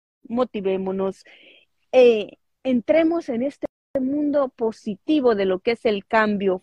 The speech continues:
físico, emocional, mental, a través de la motivación y de la superación personal y sobre todo el desarrollo profesional. Una vez que nosotros podemos superar cualquier situación, pues estamos listos para enseñar a los demás a que de nuestras experiencias negativas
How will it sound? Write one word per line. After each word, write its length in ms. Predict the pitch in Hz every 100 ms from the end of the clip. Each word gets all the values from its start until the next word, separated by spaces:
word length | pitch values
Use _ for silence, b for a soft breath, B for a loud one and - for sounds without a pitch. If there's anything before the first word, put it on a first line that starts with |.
| _
físico, 580 | 277 247 - 202 - 202
emocional, 720 | 196 190 - 202 240 247 220
mental, 640 | 202 196 196 - 269 302 b b -
a 120 | 214
través 400 | 202 196 220 214
de 80 | 220
la 140 | 208
motivación 720 | 202 196 - 196 185 - 214
y 80 | 214
de 140 | 196 185
la 120 | 190
superación 720 | - 254 - 208 190 - 196
personal 480 | 208 196 208 233 262
y 80 | 240
sobre 260 | 226 202 208
todo 220 | 302 302
el 80 | 226
desarrollo 480 | - 196 202 196
profesional. 520 | - 196 196 196 190 175 B B -
Una 180 | 277
vez 140 | 359 -
que 80 | 370
nosotros 420 | 277 254 302 - b b -
podemos 580 | 240 233 277 269 - _ _
superar 480 | - 220 220 247 226
cualquier 360 | 202 - 247
situación, 460 | 294 311 320 294 285
pues 140 | 302
estamos 340 | 247 269 285 294
listos 360 | 285 - 311
para 220 | - 214 202
enseñar 420 | 196 196 202 214
a 40 |
los 180 | 214 202
demás 360 | 190 196 202 -
a 120 | 202
que 300 | - 190 208
de 140 | 220 208
nuestras 340 | 196 202 -
experiencias 640 | 196 - 208 247 220 185
negativas 760 | 208 202 196 - 311 202 196